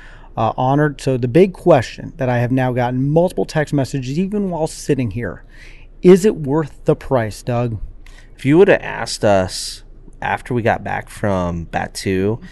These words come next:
Speaker 2: which we were the first ones to Batuu, which means we were back quick. And if you would have asked us in a couple hours following the Batuu excursion, we probably both would have said, "Eh." That would be the answer.
Speaker 1: Yep.
Speaker 2: If you're a huge Star Wars fan, yes. If you're not,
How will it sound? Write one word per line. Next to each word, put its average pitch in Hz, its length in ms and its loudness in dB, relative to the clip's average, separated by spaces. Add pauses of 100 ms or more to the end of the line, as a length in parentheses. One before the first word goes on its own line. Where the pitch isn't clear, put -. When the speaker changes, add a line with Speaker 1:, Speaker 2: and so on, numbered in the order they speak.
(200)
Speaker 2:
which - 180 -6
we 135 120 4
were 147 80 6
the 139 80 4
first - 280 -2
ones 101 200 -2
to 95 100 -2
Batuu, 87 400 -4
which 95 180 -4
means 90 280 -8
we 92 120 -2
were 87 120 -2
back 87 320 -6
quick. - 400 -12 (280)
And 85 520 -8 (380)
if 117 180 -4
you 160 80 2
would 190 100 6
have 131 140 4
asked 104 220 -6
us 107 160 -6
in 95 80 -2
a 90 60 -6
couple - 360 -2
hours 87 380 -4
following 92 480 -4
the 90 60 -4
Batuu 95 500 -4
excursion, 95 640 -4 (380)
we 117 100 0
probably 113 380 0
both 110 340 -2
would 110 80 0
have 107 80 -2
said, 98 260 -2 (180)
"Eh." 165 720 0 (1000)
That 127 200 2
would 131 80 -2
be 127 100 2
the 104 120 0
answer. 90 440 -8 (240)
Speaker 1:
Yep. 143 140 -16
Speaker 2:
If 135 200 0
you're 123 80 4
a 117 40 2
huge 170 260 0
Star 139 220 6
Wars 120 200 4
fan, 101 360 0
yes. 85 520 -6
If 113 220 -4
you're 110 100 -6
not, 131 400 -2